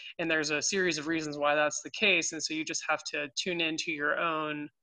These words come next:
your own farm, what your, um, what you've got going on, what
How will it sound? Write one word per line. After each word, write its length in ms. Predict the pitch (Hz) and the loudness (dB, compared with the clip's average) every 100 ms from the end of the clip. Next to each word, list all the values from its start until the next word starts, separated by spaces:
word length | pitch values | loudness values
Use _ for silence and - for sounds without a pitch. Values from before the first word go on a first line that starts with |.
| _ _ | _ _
your 120 | 165 | 0
own 200 | 175 196 | 2 2
farm, 540 | 196 170 160 156 156 160 | 2 2 4 2 0 -4
what 300 | 175 165 180 | -2 2 2
your, 600 | 180 175 170 165 165 165 - | 2 2 4 4 4 0 -2
um, 520 | 160 147 - 190 196 _ - - | 0 0 -2 -8 -12 _ -10 -8
what 120 | - 180 | -6 -4
you've 160 | 165 | 2
got 260 | 180 170 165 | 4 4 2
going 240 | 170 160 | -2 0
on, 280 | 160 156 160 | 2 2 2
what 160 | 160 | -2